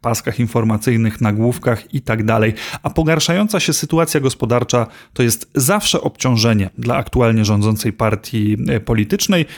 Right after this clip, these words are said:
i tak jest również w przypadku demokratów. Trudno się zatem dziwić, że prognozy przedwyborcze raczej skazywały demokratów na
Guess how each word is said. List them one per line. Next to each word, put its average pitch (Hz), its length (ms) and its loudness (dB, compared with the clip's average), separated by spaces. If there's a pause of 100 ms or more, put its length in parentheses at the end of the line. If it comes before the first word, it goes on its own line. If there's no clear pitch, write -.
(120)
i 196 100 -2
tak 175 260 0
jest - 240 -2
również 120 440 0 (100)
w - 60 -14
przypadku - 640 -4 (240)
demokratów. 113 800 0 (540)
Trudno 240 280 2
się 220 100 2
zatem 190 300 2
dziwić, 170 280 0
że 143 320 2
prognozy 139 640 2
przedwyborcze 143 840 0
raczej 170 560 0
skazywały 123 600 2
demokratów 113 600 -2
na 113 360 0